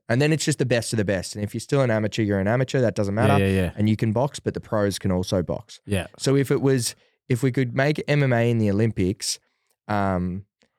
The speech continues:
Speaker 1: and pros and amateurs could both compete, people who have made money and people who haven't,
Speaker 2: Yeah.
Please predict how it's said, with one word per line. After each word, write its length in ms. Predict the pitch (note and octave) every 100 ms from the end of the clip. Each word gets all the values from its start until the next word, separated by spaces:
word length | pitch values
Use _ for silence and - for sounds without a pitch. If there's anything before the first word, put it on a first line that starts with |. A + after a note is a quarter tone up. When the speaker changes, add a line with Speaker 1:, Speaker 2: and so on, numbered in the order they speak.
| _ -
Speaker 1:
and 540 | G2+ G2 F#2 F#2 F2 - _ _ _ -
pros 400 | - G#2+ G#2 G2+
and 100 | F#2+
amateurs 420 | G2 G2 - G2
could 200 | - F2+
both 300 | F#2+ F#2+ F#2+
compete, 440 | - G2 G2+ D3+ -
people 240 | G#2+ G2
who 60 | F#2
have 100 | F2+
made 220 | F#2 F2+
money 240 | F#2 F2+
and 80 | F2+
people 220 | F#2+ G2+ F2
who 60 |
haven't, 380 | E2 F#2+ D3 F3
Speaker 2:
Yeah. 180 | A2+